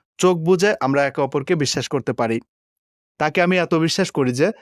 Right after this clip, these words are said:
তার জন্য আমি জীবনও দিতে পারি। এখন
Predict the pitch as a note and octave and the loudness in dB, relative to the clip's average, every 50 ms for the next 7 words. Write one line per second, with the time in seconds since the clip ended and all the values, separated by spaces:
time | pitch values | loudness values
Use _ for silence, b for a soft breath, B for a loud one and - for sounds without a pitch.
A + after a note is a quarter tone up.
0 | b b b b - C#3 C#3+ C#3+ D3+ E3+ E3+ E3+ E3 F3 E3 C3 C#3 D#3 D#3 D#3 | b b b b -4 -2 -2 0 0 2 2 2 2 2 0 0 0 0 0 0
1 | D#3+ E3 D#3 B2+ B2 - B2 - B2 A2+ A2+ A2+ - _ _ _ _ _ _ _ | 0 0 -2 -2 -4 -4 -4 -4 -4 -4 -4 -6 -8 _ _ _ _ _ _ _
2 | _ _ _ - B2+ C3 - F3+ D#3+ D3 | _ _ _ -6 -4 0 0 0 0 0